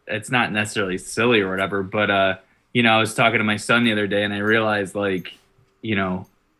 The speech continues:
sometimes it's just cool to just be completely open and real with your kid. Like, just, just say it the way, what, you know, like, we were talking about certain things, and I,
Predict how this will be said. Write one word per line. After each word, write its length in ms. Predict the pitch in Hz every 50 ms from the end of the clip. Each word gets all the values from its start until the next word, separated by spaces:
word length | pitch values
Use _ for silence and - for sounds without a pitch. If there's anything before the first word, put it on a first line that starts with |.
| _ _ _ _ _
sometimes 460 | - - 139 147 160 175 170 160 143
it's 80 | 131 127
just 200 | 123 110 - -
cool 280 | - - 131 127 127 117
to 80 | 113 107
just 220 | 110 107 110 -
be 320 | - 110 110 107 104 98
completely 920 | 92 - 104 101 92 - - 113 107 - 107 110 107 107 104 101 101 101 - _ -
open 260 | - 107 101 107 110 107
and 240 | 101 98 98 95 95
real 280 | 98 101 104 107 107
with 140 | 107 107 104
your 140 | 107 107 107
kid. 440 | - - 123 127 127 120 120 - 104
Like, 280 | 101 104 101 95 92 -
just, 320 | - 110 104 104 - - _ _ _ _ _ _ _ _ _ _ _ _ _ _ _ _ _ _ _ - -
just 200 | 131 131 127 -
say 200 | - 139 131 127
it 180 | 127 113 92 -
the 80 | 120
way, 280 | 117 113 117 117 113 110
what, 280 | 101 95 110 - - -
you 140 | 131 139
know, 180 | 120 117 107 101
like, 160 | 101 104 98 113
we 80 | 120 113
were 120 | 110 104
talking 360 | 98 - - 113 107 - 113 104
about 220 | 104 101 92 -
certain 240 | - 104 95 95 92
things, 300 | - 104 101 101 101 104
and 80 | 104 104
I, 180 | 107 104 98